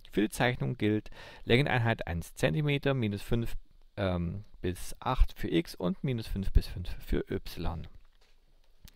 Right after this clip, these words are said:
So, schauen wir uns erst die Angaben durch und was muss man machen? Zeigen Sie die Berechnung für A und C, dass die Parabel die folgende Gleichung hat.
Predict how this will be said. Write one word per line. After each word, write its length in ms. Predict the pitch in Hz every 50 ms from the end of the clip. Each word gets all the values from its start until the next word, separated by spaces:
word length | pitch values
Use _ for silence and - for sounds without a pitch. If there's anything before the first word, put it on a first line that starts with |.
| - - - - - - - - - - -
So, 240 | - - - 202 156
schauen 180 | - - 101 95
wir 40 | 92
uns 120 | 95 -
erst 200 | 87 98 - -
die 100 | - -
Angaben 460 | - 185 208 196 196 175 180 175 170
durch 200 | 165 160 160 -
und 100 | 117 107
was 180 | 95 90 - -
muss 140 | 101 - -
man 100 | 85 95
machen? 320 | 123 143 165 165 165 165 - - - - - -
Zeigen 260 | - 139 131 131 127
Sie 100 | - 120
die 80 | -
Berechnung 400 | - - 95 95 95 - - 98
für 180 | - - - -
A 140 | - 90 90
und 260 | 71 73 87 - -
C, 300 | - - 156 156 156 160 - - - - -
dass 180 | - 107 -
die 120 | - - 104
Parabel 440 | - 101 92 85 82 82 82 95 107
die 120 | 120 113
folgende 340 | - - 87 87 90 107 131
Gleichung 460 | - - 85 98 107 - 135 120 101
hat. 260 | 95 87 82 - -